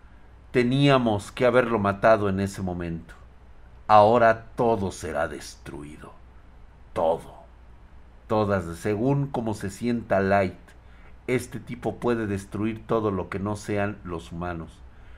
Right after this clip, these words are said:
como si solo fueran juguetes. Lideras un ejército que puede destruir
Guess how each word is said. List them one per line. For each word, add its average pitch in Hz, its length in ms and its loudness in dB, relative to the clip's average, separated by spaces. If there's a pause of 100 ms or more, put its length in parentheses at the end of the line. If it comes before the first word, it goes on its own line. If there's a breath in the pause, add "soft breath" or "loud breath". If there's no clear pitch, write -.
(140)
como 107 220 -4
si 110 140 -10
solo 120 300 0
fueran 104 360 -2
juguetes. 87 720 -10 (1300 soft breath)
Lideras 165 800 10 (1500)
un 170 340 4 (180)
ejército 143 760 0
que - 100 -2
puede 131 440 0
destruir 107 760 -8